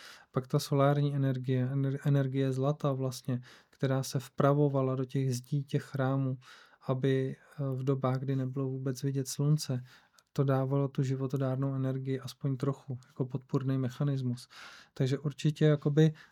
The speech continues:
když to řeknu úplně laicky, eh, díky tomu, co se zdá jenom nějaký kameny, nebo že mě zajímají ty chrámy, tak tam vlastně byly docela zajímavý výsledky z toho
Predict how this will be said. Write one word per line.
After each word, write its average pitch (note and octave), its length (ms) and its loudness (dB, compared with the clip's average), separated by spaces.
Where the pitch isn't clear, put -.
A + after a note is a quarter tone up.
když - 140 -4
to D3 140 4
řeknu D3+ 280 4
úplně D3+ 380 6
laicky, D3 580 4
eh, C#3 360 0
díky D3+ 760 4
tomu, D#3 280 10
co D#3 140 2
se D#3+ 160 4
zdá D3 280 6
jenom D3+ 200 6
nějaký D3+ 340 4
kameny, C#3+ 460 4
nebo C#3+ 240 4
že C#3 100 2
mě D3 200 4
zajímají C#3+ 540 2
ty D#3 100 4
chrámy, C3+ 680 4
tak - 180 -4
tam C#3+ 180 2
vlastně C#3+ 380 0
byly C#3+ 420 2
docela C#3+ 460 0
zajímavý C#3+ 920 0
výsledky C#3+ 640 -2
z - 80 -16
toho B2 280 -6